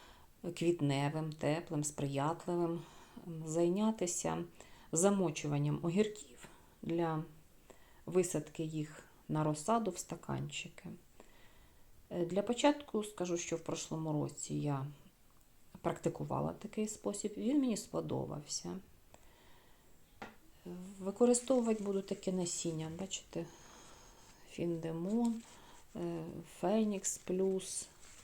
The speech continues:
Отут Наташу візьму, свою тьоску, е, буду, що, думаю, що буде сприятлива. Е, потім лазур-,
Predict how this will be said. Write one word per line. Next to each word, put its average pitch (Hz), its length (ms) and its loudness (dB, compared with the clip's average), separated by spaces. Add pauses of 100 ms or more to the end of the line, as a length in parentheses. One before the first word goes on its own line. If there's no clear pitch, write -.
(520)
Отут 175 460 -6
Наташу 185 580 0
візьму, 196 360 -2
свою 185 340 0
тьоску, 185 720 -4 (360)
е, 180 40 -12 (360)
буду, 175 180 -8
що, - 160 -10
думаю, 170 320 -4
що - 140 -10
буде 170 200 -6
сприятлива. 165 840 -4 (840)
Е, 170 260 2 (120)
потім 180 520 4 (1700)
лазур-, 170 680 2